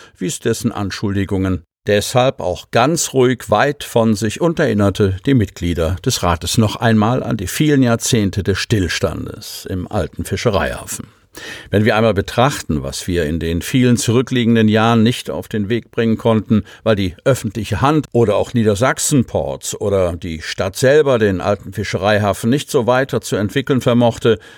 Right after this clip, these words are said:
wie es wichtig und richtig ist, dann sind wir jetzt auf einem guten Weg, erklärte Uwe Santia und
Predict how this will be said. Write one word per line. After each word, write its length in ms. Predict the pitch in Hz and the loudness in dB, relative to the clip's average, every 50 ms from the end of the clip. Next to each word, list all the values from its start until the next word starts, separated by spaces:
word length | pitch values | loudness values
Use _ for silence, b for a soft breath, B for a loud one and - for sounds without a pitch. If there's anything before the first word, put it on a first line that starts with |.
| B B B | B B B
wie 80 | 120 | 0
es 160 | 110 - - 107 | 0 0 2 0
wichtig 400 | 139 151 - - - 104 - 87 | 0 0 0 -2 -4 -4 -4 -4
und 180 | 80 85 92 | -6 -2 0
richtig 380 | 107 123 - - - 131 - 127 | 0 0 0 0 -2 -2 0 0
ist, 400 | 127 139 - - - - - - | 0 0 -2 -4 -8 -6 -2 0
dann 180 | 92 101 113 | 2 2 2
sind 240 | 113 - 131 123 - | 2 2 2 2 2
wir 100 | - 95 | 0 0
jetzt 520 | 87 87 107 113 - - - - - - - | 2 2 2 0 0 -4 -10 -10 -8 -4 -4
auf 160 | 110 101 - | -4 -2 -2
einem 280 | 82 85 87 87 95 | -2 -2 -2 -2 -2
guten 360 | 87 85 78 - - 104 104 98 | -2 -4 -6 -4 -2 -2 2 2
Weg, 400 | 101 85 73 - - - - _ - | 2 2 0 -4 -10 -20 -18 _ -8
erklärte 440 | - - - 101 82 73 - - - | -8 -4 -2 -2 -2 -2 -4 -6 -6
Uwe 200 | 101 95 98 95 | -6 -4 -2 -2
Santia 400 | 92 113 110 113 117 - 156 156 | 0 2 2 2 2 2 2 2
und 320 | 156 143 147 165 151 - | 4 2 2 0 -4 -8